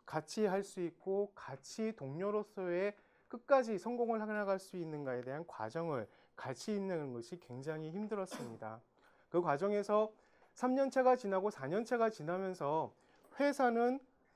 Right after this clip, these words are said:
이득을 보기 시작하고 제가 그간 어려움에서 적자를 보면서도 회사의 변이-, 변신을 꿈꾸게 됨으로써 회사는 국제외 기획사에서 자리를 잡게 되고 흑자를 보게 됐지만 가장 큰 문제점은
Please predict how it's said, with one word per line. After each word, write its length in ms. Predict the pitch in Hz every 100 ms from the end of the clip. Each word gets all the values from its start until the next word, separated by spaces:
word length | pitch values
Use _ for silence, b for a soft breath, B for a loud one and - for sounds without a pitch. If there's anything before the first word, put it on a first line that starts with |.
| _ _
이득을 440 | 147 185 233 233
보기 260 | 196 190 190
시작하고 800 | 185 170 - 147 143 170 190 202 _ -
제가 260 | 156 185
그간 440 | 190 143 175 180 190
어려움에서 1040 | 120 139 185 185 185 165 156 147 170 175
적자를 440 | 175 135 - 185 175
보면서도 760 | 139 135 131 131 127 151 165 B B
회사의 460 | 247 240 220 190 185
변이-, 460 | 120 127 156 156 -
변신을 540 | 131 147 147 170 156
꿈꾸게 380 | 196 190 180 160
됨으로써 540 | 135 113 113 113 175 180 B B _
회사는 440 | 262 247 220 233
국제외 420 | 220 - 208 202 196
기획사에서 720 | 147 143 139 143 139 180 190 B B -
자리를 460 | 131 127 170 180
잡게 280 | 143 113 143
되고 300 | 120 110 143
흑자를 500 | 151 - - 269 247
보게 240 | 190 139 147
됐지만 600 | 117 - 120 143 143 101 b b b b b
가장 280 | 156 170 226
큰 140 | 269
문제점은 840 | 226 160 156 175 170 147 165 208